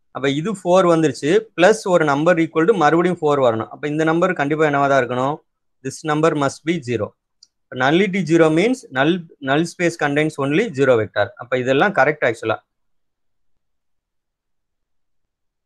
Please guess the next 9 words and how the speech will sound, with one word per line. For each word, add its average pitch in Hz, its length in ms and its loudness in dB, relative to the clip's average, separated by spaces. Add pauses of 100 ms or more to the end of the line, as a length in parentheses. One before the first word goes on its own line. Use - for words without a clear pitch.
(120)
அதே 165 240 4
மாதிரி 165 340 2 (800)
ஃபுல் 214 240 -6
ரேங்க் 190 340 2
இருந்தா 175 640 2
அந்த, 143 560 2
அந்த 143 380 2
மேட்ரிக்ஸ் 185 420 0
வந்து 170 440 0